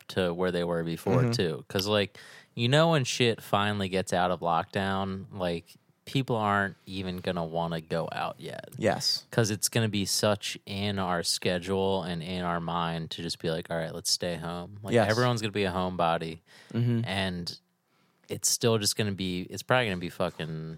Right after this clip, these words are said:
Speaker 1: a while before shit gets to
Speaker 2: Exactly.
Speaker 1: normal.
Speaker 2: And so this isn't a matter of when the government says we're allowed to go back out. It's a matter of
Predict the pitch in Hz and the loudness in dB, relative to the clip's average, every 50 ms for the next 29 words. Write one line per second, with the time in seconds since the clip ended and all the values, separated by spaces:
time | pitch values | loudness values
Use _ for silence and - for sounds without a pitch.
0 | 87 95 120 - - 85 78 80 80 80 80 80 78 80 82 80 - 90 85 - | -14 -16 -12 -6 -4 -4 -2 0 0 0 0 -2 -4 -4 -8 -8 -8 -8 -8 -8
1 | - - 87 - 85 87 - - 120 117 113 110 101 95 107 110 113 82 82 113 | -8 -10 -10 -10 -10 -8 -4 -4 -2 -2 -2 0 0 0 2 2 2 0 0 0
2 | 104 101 - - - - - - - - _ _ 127 135 139 - - 151 135 127 | -2 -2 -2 -4 -8 -12 -16 -20 -20 -20 _ _ 2 4 4 6 6 6 6 8
3 | 143 143 - - - 147 151 139 165 160 147 139 131 131 135 143 143 139 131 120 | 6 4 4 4 4 4 6 6 6 6 6 6 8 10 10 10 10 10 8 8
4 | 117 107 98 95 113 117 123 131 127 123 117 123 120 113 123 123 117 98 - - | 6 4 2 2 2 4 4 4 4 6 8 8 8 8 6 2 2 2 4 4
5 | 127 120 110 107 113 120 113 113 113 110 113 110 113 113 113 104 110 107 98 107 | 6 4 4 4 2 4 6 6 8 8 8 8 8 6 6 4 4 6 6 6
6 | 104 104 101 - 110 107 104 101 - - 110 110 - - 113 110 110 113 117 120 | 6 6 4 4 4 6 6 4 4 0 0 0 0 0 0 2 4 6 8 8
7 | 131 131 123 113 107 104 95 | 8 8 6 6 4 2 0